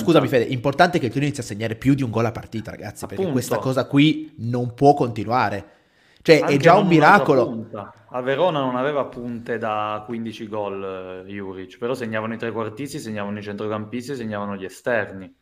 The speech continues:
Speaker 1: Aveva Di Carmine
Speaker 2: Qua
Speaker 1: e Pazzini, eh. Pazzini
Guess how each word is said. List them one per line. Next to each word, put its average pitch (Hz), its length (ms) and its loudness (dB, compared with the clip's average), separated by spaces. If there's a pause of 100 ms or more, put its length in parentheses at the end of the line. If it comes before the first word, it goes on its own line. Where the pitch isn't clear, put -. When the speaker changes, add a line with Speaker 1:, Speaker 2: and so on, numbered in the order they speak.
Speaker 1:
Aveva 107 260 -8
Di 110 100 -8
Carmine 135 300 0
Speaker 2:
Qua 117 100 -2
Speaker 1:
e - 20 -8
Pazzini, 107 560 -6
eh. 104 180 -12 (440)
Pazzini 110 840 -6